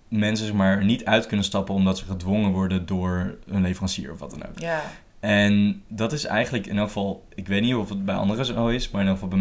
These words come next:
Speaker 1: mij was dat echt totaal niet het geval. Want ten eerste, ik zorgde ervoor dat ik geen schulden had bij mijn leverancier.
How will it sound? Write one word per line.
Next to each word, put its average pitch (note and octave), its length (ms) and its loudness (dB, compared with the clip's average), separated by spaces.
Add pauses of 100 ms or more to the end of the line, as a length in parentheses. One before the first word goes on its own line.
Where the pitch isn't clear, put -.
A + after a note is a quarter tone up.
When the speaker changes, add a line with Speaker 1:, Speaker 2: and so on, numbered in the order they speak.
Speaker 1:
mij G2+ 100 4
was G2+ 140 -2
dat G2 140 -4
echt G2 140 -8 (100)
totaal A2+ 520 -2
niet A2 100 0
het - 120 -8
geval. F#2+ 520 -4
Want G2+ 380 0
ten G2+ 140 -2
eerste, A2+ 300 2
ik F#2+ 80 -6
zorgde A2 300 -2
ervoor G2+ 220 -2
dat F#2+ 80 2
ik - 60 -10
geen G2+ 140 -2
schulden G#2+ 360 -4
had - 140 -14
bij A2+ 100 -6
mijn A2+ 140 -4
leverancier. A2+ 520 -4